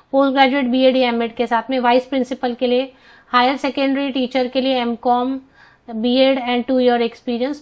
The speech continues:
primary teacher maths, English, बीसी, बीएससी या बीए हैं बीएड के साथ वन ईयर एक्सपीरियंस, स्पोर्ट्स and म्यूजिक के लिए। इसमें पाँच दिनों के अंदर अंदर आपको अप्लाई कर देना है। Email your C V with certificate and photo to chairman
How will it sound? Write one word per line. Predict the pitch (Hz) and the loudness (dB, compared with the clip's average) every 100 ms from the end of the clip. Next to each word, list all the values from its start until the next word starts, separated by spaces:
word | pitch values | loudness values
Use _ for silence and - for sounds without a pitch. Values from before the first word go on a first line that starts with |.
| - | -4
primary | 240 240 247 | -2 2 0
teacher | 247 240 247 | 0 -2 -2
maths, | 226 226 - | -2 -4 -4
English, | 233 220 247 220 | -4 -4 -4 -4
बीसी, | 233 - - 247 | -6 -6 -8 -6
बीएससी | 220 220 247 240 - 262 | -4 0 2 0 -2 0
या | 254 233 220 _ 220 | 0 -2 -6 _ -8
बीए | 226 226 247 | -4 0 0
हैं | 240 240 | 0 -4
बीएड | 220 226 220 | -2 -4 -4
के | 233 | -2
साथ | 233 240 | -2 0
वन | 226 220 | -2 -4
ईयर | 220 220 | -6 -6
एक्सपीरियंस, | 208 - 220 214 240 269 _ _ _ - | -10 -12 -12 -10 -10 -12 _ _ _ -20
स्पोर्ट्स | - - 269 254 | -14 -2 0 2
and | 277 254 | 2 2
म्यूजिक | 240 226 240 233 | 2 0 -4 -4
के | 240 | -6
लिए। | 220 247 294 _ _ _ _ _ _ _ - | -4 -6 -8 _ _ _ _ _ _ _ -8
इसमें | - 277 277 285 294 - _ _ _ _ | -6 -4 -4 -2 -6 -12 _ _ _ _
पाँच | 269 269 269 | 6 6 4
दिनों | 277 277 | 0 0
के | 262 | 0
अंदर | 262 247 254 | 0 2 2
अंदर | 254 254 | 2 2
आपको | 240 233 247 | 0 0 -2
अप्लाई | 220 240 240 | -2 0 0
कर | 240 233 | 2 0
देना | 233 226 226 | 0 -4 -6
है। | 262 302 _ _ _ _ _ - | -8 -12 _ _ _ _ _ -4
Email | 269 277 285 285 | 0 2 2 2
your | 285 269 | 0 0
C | 262 | 0
V | 269 | 0
with | 262 254 - | -2 -2 -2
certificate | 226 233 247 262 254 | 0 0 0 0 0
and | 254 247 | 0 -2
photo | 220 233 240 240 | -4 -2 -2 0
to | 262 277 | -2 -4
chairman | 262 247 220 226 240 | -2 -2 0 -2 -6